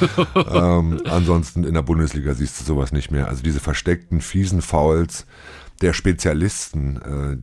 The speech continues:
die in den achtziger Jahren jede Mannschaft hatte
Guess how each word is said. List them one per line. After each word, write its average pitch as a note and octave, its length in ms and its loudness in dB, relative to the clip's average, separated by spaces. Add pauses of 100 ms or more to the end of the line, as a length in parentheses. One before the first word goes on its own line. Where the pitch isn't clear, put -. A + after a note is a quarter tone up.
(120)
die D#2+ 180 0
in D2 60 2
den D2 160 0
achtziger C#2+ 440 -2
Jahren C2+ 480 0 (240)
jede E2+ 240 2
Mannschaft C#2+ 520 -2
hatte D2 360 -2